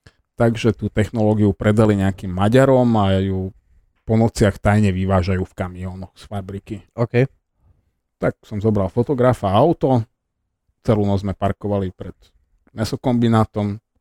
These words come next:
Speaker 1: nič sa tam nedialo. Dvakrát odtiaľ vyšlo nejaké osobné auto, si tak obkrúžilo také najbližšie ulice, ešte chvíľku sa tak zastavili nedaleko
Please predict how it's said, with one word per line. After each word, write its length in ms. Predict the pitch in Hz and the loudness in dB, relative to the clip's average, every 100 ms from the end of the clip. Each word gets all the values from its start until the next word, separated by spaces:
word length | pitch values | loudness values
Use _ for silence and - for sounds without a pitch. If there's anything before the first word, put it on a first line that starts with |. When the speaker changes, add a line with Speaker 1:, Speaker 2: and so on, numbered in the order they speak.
| _ _ _ _ | _ _ _ _
Speaker 1:
nič 260 | 110 - | -8 -8
sa 140 | - 104 | -10 -10
tam 180 | - 95 | -10 -4
nedialo. 600 | 104 110 120 117 113 107 _ _ _ _ _ | -2 2 4 6 4 0 _ _ _ _ _
Dvakrát 380 | 107 107 107 101 | -2 0 2 0
odtiaľ 260 | 98 98 | 0 -2
vyšlo 320 | 104 - 104 | -2 -2 -4
nejaké 240 | 98 95 101 | -4 -2 -2
osobné 400 | 98 - 101 98 | -2 -4 -6 -2
auto, 320 | 98 113 107 | 0 0 -2
si 160 | - 101 | -8 -10
tak 160 | 92 | -6
obkrúžilo 560 | 98 - 113 107 113 104 | -6 -6 -4 -2 0 -2
také 240 | 104 - | -4 -10
najbližšie 480 | 107 101 107 107 - | -6 -4 -2 -4 -4
ulice, 400 | 98 120 131 - | -4 -2 -4 -2
ešte 240 | 107 - | -4 -6
chvíľku 240 | - 110 - | -8 -8 -8
sa 80 | - | -16
tak 140 | - | -10
zastavili 560 | 110 110 - 110 110 107 | -2 0 0 -2 -2 0
nedaleko 480 | 104 104 104 107 | 0 0 0 -2